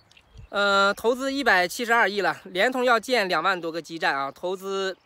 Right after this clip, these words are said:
六十到八十亿，电信也要建两万个基站，投资九十个亿啊。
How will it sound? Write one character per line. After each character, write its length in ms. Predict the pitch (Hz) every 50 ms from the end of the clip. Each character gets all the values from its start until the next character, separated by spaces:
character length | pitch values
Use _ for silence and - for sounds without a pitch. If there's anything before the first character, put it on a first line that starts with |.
| _ -
六 200 | 240 262 208 180
十 140 | - 185
到 180 | 185 175 165 160
八 180 | - 214 196 202
十 140 | 175 160
亿， 160 | 156 160 175 - _ -
电 200 | 262 254 226 202
信 180 | - 247 214
也 60 | 165
要 140 | 160 160 165
建 340 | 170 - 214 196 170 156 156
两 160 | 156 147 139
万 100 | 156 165
个 80 | 160 160
基 160 | 151 - 160
站， 180 | 156 175 151 - _ _ _ _ _ _ _ _ _ _ _ _ _ _ _ _ _ _ - _ _ _ _ _ _ _ _ -
投 140 | 247 285
资 140 | 285 320 320
九 140 | 247 220 175
十 100 | 170 202
个 120 | 220 240
亿 100 | 233 220
啊。 160 | 185 147 135